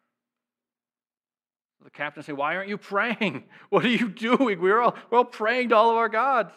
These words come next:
Jonah. Get up." Verse seven, then the sailors said to each other, "Come, let us cast lots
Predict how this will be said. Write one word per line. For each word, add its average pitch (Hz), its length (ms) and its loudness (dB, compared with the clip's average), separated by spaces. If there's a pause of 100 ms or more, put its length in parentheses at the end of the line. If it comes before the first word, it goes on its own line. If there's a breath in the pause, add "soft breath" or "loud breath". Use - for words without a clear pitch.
(120)
Jonah. 156 260 -2
Get 165 240 -2
up." 277 400 -2 (1200)
Verse 196 220 -2
seven, 214 320 0
then 196 100 -4
the 190 80 -8
sailors 233 420 0
said 226 260 -6
to 226 100 -10
each 202 100 -12
other, 185 180 -6
"Come, 208 380 -4
let 202 140 -4
us 175 100 -12
cast 196 500 -8
lots 170 540 -6